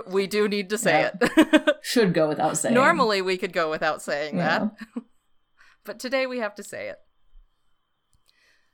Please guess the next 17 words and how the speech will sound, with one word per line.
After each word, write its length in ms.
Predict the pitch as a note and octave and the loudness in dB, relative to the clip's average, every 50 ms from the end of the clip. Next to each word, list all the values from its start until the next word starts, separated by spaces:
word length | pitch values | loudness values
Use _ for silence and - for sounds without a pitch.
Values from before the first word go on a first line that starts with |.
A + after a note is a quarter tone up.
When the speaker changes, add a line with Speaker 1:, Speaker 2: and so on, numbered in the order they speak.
| _ | _
Speaker 1:
So, 640 | _ - - - A#3+ A3+ A3 A3 G#3+ G#3 G3+ G3 - - _ _ _ _ - - | _ -8 -4 0 2 2 2 2 0 0 -2 -4 -8 -10 _ _ _ _ -20 -20
<sighs> 300 | _ _ _ _ _ - | _ _ _ _ _ -10
ah, 500 | G#3+ A3+ A3+ G#3+ G3 F3+ E3 D#3 D3+ - - - _ _ - _ _ _ - | -8 -6 -6 -6 -6 -8 -8 -12 -14 -18 -20 -20 _ _ -20 _ _ _ -16
so 420 | - - - C#4 C4+ B3+ A#3+ G3 - _ _ _ _ _ _ - - _ | -10 -6 -4 -2 -2 -2 -4 -8 -14 _ _ _ _ _ _ -20 -20 _
remember 380 | - A3+ B3+ C4 C4+ C4+ C#4+ C#4+ | -10 -8 -6 -4 -2 0 0 0
how 140 | C#4 C#4+ C4 | 2 2 2
I 100 | B3 A3+ | 0 0
said 180 | A3+ A3 G3+ F#3+ | -2 -6 -6 -6
that 140 | G3 F3+ | -8 -8
they 140 | - F#3 F3 | -8 -8 -8
took 560 | E3+ - - F#3+ E3+ E3+ E3 - - - - _ _ _ _ _ _ _ _ _ _ _ _ _ _ _ _ _ _ _ _ _ - | -10 -8 -6 -4 -4 -4 -4 -6 -14 -20 -20 _ _ _ _ _ _ _ _ _ _ _ _ _ _ _ _ _ _ _ _ _ 2
African 840 | E3 E3+ E3 - F#3 F3+ - G3 F3 E3 D#3+ D#3+ D#3 D#3 D3+ D#3 _ - | 2 2 2 0 -4 -8 -8 -8 -10 -10 -10 -12 -14 -16 -18 -18 _ -14
traditional 560 | - G#3 F#3 E3 E3 - - F#3 E3+ D#3+ D#3+ | -10 -8 -8 -8 -8 -10 -10 -10 -10 -10 -10
song 280 | D#3 - F3 D#3+ D#3 | -8 -6 -6 -6 -6
and 120 | D#3 D#3 D#3 | -6 -8 -8
dance? 300 | D#3+ D#3 D#3 D#3 D#3 B3 | -8 -6 -6 -4 0 0
Speaker 2:
Uh-huh. 320 | C#4 C#4 C4+ D#4+ F4 G4 | 0 0 0 0 -2 -2